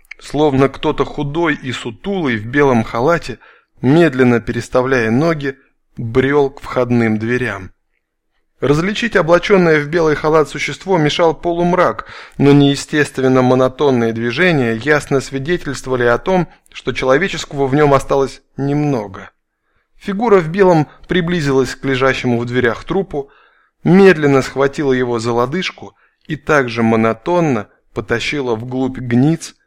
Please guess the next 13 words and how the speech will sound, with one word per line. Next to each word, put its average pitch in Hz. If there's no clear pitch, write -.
исчезая 113
в -
темноте. 113
Из 143
развалин 196
с -
противоположной 151
стороны 131
дороги 135
показались 170
несколько 170
вооруженных 151
человек 165